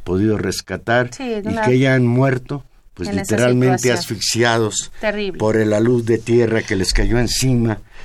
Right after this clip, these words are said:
Speaker 1: después de que este automóvil tuvo
Speaker 2: La
Speaker 1: la pésima mala suerte de pasar a las cinco y media de la mañana por el lugar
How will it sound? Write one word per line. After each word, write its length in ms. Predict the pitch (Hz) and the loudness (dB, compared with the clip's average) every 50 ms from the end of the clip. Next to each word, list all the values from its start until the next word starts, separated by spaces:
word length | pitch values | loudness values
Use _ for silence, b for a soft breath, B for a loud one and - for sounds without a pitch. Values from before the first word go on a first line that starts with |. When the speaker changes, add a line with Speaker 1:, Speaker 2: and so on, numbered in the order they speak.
| B B B | B B B
Speaker 1:
después 440 | 95 92 - - 117 120 117 110 110 | -4 -4 -4 0 0 0 2 2 0
de 120 | 113 113 | -2 -2
que 100 | - 117 | -2 -4
este 180 | 113 - - 120 | -2 0 0 0
automóvil 640 | 107 98 - 104 101 107 110 110 107 113 98 95 | -2 -2 -2 -2 0 0 0 0 0 -2 -2 -2
tuvo 260 | - 113 117 113 113 113 B B B B B B B B B - _ _ _ _ _ - _ _ _ _ _ _ _ _ | -2 -2 -2 -2 -4 -8 B B B B B B B B B -20 _ _ _ _ _ -20 _ _ _ _ _ _ _ _
Speaker 2:
La 220 | - 214 214 208 196 | -8 -4 -2 -2 -2
Speaker 1:
la 80 | 190 | 0
pésima 520 | 170 156 - - - - - 95 80 71 71 | 0 0 0 2 0 0 -2 -4 -6 -8 -8
mala 320 | 80 76 71 82 78 - - | -10 -10 -10 -10 -10 -12 -12
suerte 520 | - - - 78 58 50 - - - 80 | -14 -14 -12 -12 -14 -14 -14 -16 -16 -14
de 160 | 78 80 85 | -10 -10 -8
pasar 380 | - - 101 - - 131 123 98 | -8 -6 -4 -4 -2 -2 -2 -2
a 60 | 110 | -2
las 160 | 107 98 - - | -4 -4 -2 -4
cinco 480 | - 107 104 107 107 - - - - | -4 -4 -6 -8 -10 -12 -14 -14 -12
y 20 | 57 | -10
media 360 | 78 98 101 95 90 90 90 | -8 -8 -8 -8 -8 -8 -8
de 60 | 87 | -8
la 120 | 82 78 | -8 -8
mañana 640 | 80 82 82 87 98 107 110 107 104 110 107 101 95 B B B B B B B B B | -10 -10 -8 -8 -6 -6 -4 -4 -6 -6 -8 -12 -14 B B B B B B B B B
por 220 | - 87 90 90 | -8 -6 -4 -4
el 80 | 92 87 | -4 -4
lugar 560 | 90 101 92 98 110 127 123 120 120 117 - | -4 -6 -4 -2 0 0 0 0 -2 -4 -8